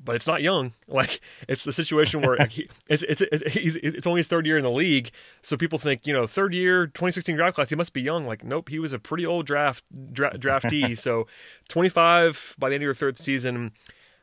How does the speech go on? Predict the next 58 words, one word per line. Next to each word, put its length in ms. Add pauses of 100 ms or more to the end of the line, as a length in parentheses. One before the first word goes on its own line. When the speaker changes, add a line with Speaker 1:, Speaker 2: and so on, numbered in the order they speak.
(320)
Speaker 1:
There's 180
room 100
for 120
him 80
to 80
improve, 400
no 100
question. 300
I'm 80
not 120
trying 160
to 60
bury 260
Taurean 280
Prince, 360
and 120
I 80
think, 320
um, 280 (140)
I'm 140
not 120
sure 160
he 120
loves 180
the 60
way 100
that 100
I've 140
covered 240
him. 140 (260)
<laughs> 400
And 100
from 120
what 100
I 80
heard, 340
I 60
don't, 160
I 40
don't 100
think 100
he's 140
a 20
big 140
fan 160
of 80
my, 320
of 60
my 120
thought 140
process 360
on 140
Taurean, 300 (360)
but 300
I 120
do 160
think 280
that 220